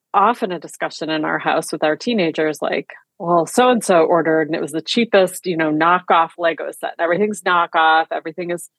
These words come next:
Chinese. Everything is cheap." But there's also, like, "I don't trust it. I'm not ordering. I'm not giving them credit card information." And there's all this underlying. And then they do this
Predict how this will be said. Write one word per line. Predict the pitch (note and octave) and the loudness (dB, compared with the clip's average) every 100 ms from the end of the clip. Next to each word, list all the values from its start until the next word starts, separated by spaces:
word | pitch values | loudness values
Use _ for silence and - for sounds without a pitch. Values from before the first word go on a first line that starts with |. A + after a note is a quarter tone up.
| _ _ | _ _
Chinese. | - F#3 E3 E3 E3 E3 | -2 0 0 0 0 -2
Everything | D#3 D#3 E3 E3+ D#3+ | -2 -4 -4 -4 -4
is | E3 - | -4 -8
cheap." | - C4+ B3 E3 D#3 _ _ _ _ - | -6 -2 0 0 -2 _ _ _ _ -4
But | E3+ | 2
there's | F#3+ F3+ | 2 4
also, | E3+ E3 F3 | 0 2 0
like, | D3 C#3 C3+ - _ _ _ _ _ _ _ - | 2 0 -2 -14 _ _ _ _ _ _ _ 0
"I | E3 | 2
don't | E3+ - | 2 -2
trust | - - - | -8 -12 -12
it. | - - | -10 -4
I'm | D#3 | -2
not | D#3+ - | -2 -4
ordering. | - - D#3 | -6 -6 -6
I'm | - E3 | -2 0
not | E3 - | 0 -2
giving | C#3+ - | -6 -6
them | - | -10
credit | - - - | -6 -6 -4
card | - F#2+ | -4 -4
information." | - - - - - - | -4 -6 -4 -4 -4 0
And | D#3 | 4
there's | D#3 D#3 | 4 4
all | D#3 D#3+ | 4 4
this | E3+ | 2
underlying. | D#3+ D#3+ D#3+ E3+ E3 | 2 2 2 2 2
And | F3 F#3 | 2 2
then | G#3 | 4
they | A3 | 2
do | G3+ A3 G#3+ | 2 2 4
this | F#3 F3 | 2 -2